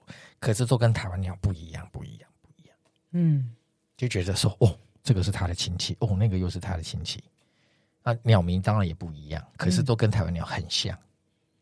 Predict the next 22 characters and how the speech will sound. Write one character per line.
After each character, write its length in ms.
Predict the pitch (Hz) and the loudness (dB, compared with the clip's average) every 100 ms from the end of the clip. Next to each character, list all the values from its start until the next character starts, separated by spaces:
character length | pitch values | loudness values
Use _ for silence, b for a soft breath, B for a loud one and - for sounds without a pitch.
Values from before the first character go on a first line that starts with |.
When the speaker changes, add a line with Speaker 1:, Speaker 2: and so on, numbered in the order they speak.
| _ _ | _ _
Speaker 2:
嗯。 260 | 180 160 131 | -2 -2 2
Speaker 1:
这 80 | 135 | 4
样 80 | 117 | 6
了 160 | 90 | 4
解 140 | 82 73 | 2 -4
吗？ 60 | 78 - _ _ _ | -10 -16 _ _ _
Speaker 2:
了 160 | 151 | -2
解。 180 | 151 - | -2 -2
Speaker 1:
就 140 | 131 156 | 6 6
是 80 | |
说， 180 | 156 151 b b _ _ - | 8 2 b b _ _ 0
它 160 | - | 6
的 100 | 160 135 | 8 8
亲 240 | - 151 | 6 6
缘 120 | 113 | 8
关 200 | 104 107 | 6 4
系 140 | 104 104 | 4 0
是 140 | 104 | 0
很 140 | - 76 | -2 -4
近 220 | 180 143 | -4 -4
的。 100 | - | -4
Speaker 2:
对。 280 | - 165 139 | 2 2 2